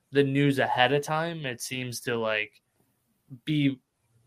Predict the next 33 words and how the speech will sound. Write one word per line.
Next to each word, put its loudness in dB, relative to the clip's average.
a -12
more 6
genuine, 2
honest 0
approach -6
rather -2
than -6
like, -6
"Oh 6
yeah, 8
by 6
the, 0
you're 2
gonna 2
have -6
to -6
do -4
X, -2
Y, -4
and -14
Z." -14
'Cause -6
they're 2
like, 2
"Whoa, 10
hold 8
on 4
a -8
sec. -6
I 0
didn't -4
know 2
that. 0